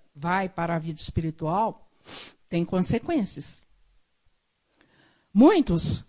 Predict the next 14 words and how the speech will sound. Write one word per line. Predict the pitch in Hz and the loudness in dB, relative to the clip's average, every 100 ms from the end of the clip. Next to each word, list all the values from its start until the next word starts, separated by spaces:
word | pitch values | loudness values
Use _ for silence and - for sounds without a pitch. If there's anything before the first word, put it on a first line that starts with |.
| - | -18
ficam | - - 233 240 240 233 | -6 2 2 4 4 2
presos | - - 233 269 - 165 - - - | 6 6 6 4 2 -4 -6 -12 -4
assistindo | 180 190 233 202 - 214 226 226 233 - - _ | -2 0 0 -2 0 2 2 2 -2 -4 -16 _
o | 214 | -4
seu | 180 - 208 | 0 2 2
corpo | - 208 214 202 | 2 0 2 -2
de, | 175 202 - | -4 -10 -12
de, | 156 165 - | -16 -14 -10
se | - 214 | -4 -2
decompor | 208 233 294 277 - 202 202 - - _ - | -2 0 0 0 0 2 2 -2 -20 _ -8
debaixo | 185 180 180 185 | -4 -2 -2 -4
da | 220 240 | -4 -4
terra, | - 180 170 165 | -2 -2 -2 -2
porque | - - - 214 | -4 -4 0 0